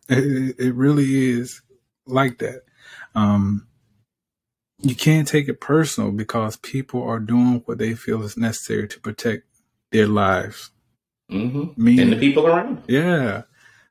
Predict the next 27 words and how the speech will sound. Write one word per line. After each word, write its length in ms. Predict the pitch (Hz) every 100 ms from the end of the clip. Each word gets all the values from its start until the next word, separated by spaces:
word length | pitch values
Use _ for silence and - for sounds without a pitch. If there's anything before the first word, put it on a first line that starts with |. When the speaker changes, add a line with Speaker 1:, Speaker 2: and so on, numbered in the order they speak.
| -
Speaker 1:
So 680 | - 135 131 131 131 135
if 120 | 127 120
someone, 640 | 143 160 156 151 151 131
um, 560 | 127 117 117 113 110 104 - _ _ _ _ _ _ _ _ _ _ _ _
you 100 | 143
know, 160 | 135 120
doesn't 320 | 123 131 131
feel 180 | 139 135
comfortable 500 | - 139 139 127 127
with 100 | 120
you 180 | 123 127
being 260 | 131 131
in 120 | 120 120
their 120 | 120
space, 520 | - - 117 123 - - _ _ _ _ _ _ _ _ _ _ -
then 140 | 135
they 100 | 143
just 240 | 147 147 156
don't 140 | 143
feel 180 | 160 151
comfortable. 600 | - 175 170 110 101 - _ _ _ _ _ _ _ _ _
And 160 | 123 123
again, 440 | 117 131 156 147
this 200 | 143 -
is 140 | 135 123
their 200 | 117 107
son. 680 | - - 160 180 113 98